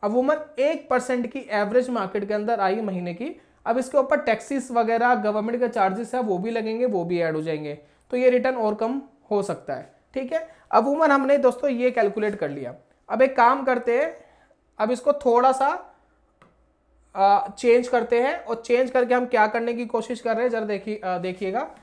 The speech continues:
लॉट्स पे बढ़ा देता हूँ, हंड्रेड कर देता हूँ, मैंने एक कर रखा है, बहुत कम करा हुआ है, फ़र्क कोई नहीं पड़ेगा, तीन परसेंट ही रिजल्ट आएगा। अब यहाँ पर देखिए हमने एमआईएस लगा रखा है, बात समझ रहे हैं? एमआईएस। अब इस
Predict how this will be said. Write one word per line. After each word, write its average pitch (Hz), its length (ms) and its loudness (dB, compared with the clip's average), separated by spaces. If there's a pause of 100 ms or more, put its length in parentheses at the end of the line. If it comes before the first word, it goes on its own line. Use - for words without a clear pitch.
(240)
लॉट्स 233 380 4
पे 285 140 2
बढ़ा 214 260 4
देता 208 200 -2
हूँ, 277 260 -6
हंड्रेड 196 280 -4
कर 214 160 -2
देता 214 120 -4
हूँ, 240 80 -4
मैंने 226 200 -4
एक 214 100 -8
कर 202 120 2
रखा 196 220 -2
है, 269 140 -6
बहुत 180 320 -6
कम 208 160 -2
करा 196 180 -2
हुआ 185 140 -2
है, 302 120 -8 (360)
फ़र्क 240 240 2
कोई 233 180 4
नहीं 247 120 0
पड़ेगा, 233 300 2
तीन 226 240 -4
परसेंट 220 280 -6
ही 226 60 -2
रिजल्ट 202 320 -2
आएगा। 185 280 0 (380)
अब 247 140 -2
यहाँ 262 160 0
पर 277 100 0
देखिए 277 240 0
हमने 311 220 -4 (120)
एमआईएस 277 460 -4
लगा 190 240 2
रखा 143 200 -8
है, - 180 -16 (280)
बात 214 220 -2
समझ 254 260 -4
रहे 302 100 -4
हैं? 302 160 -8
एमआईएस। 175 560 -6 (320)
अब 269 140 -2
इस 330 200 -2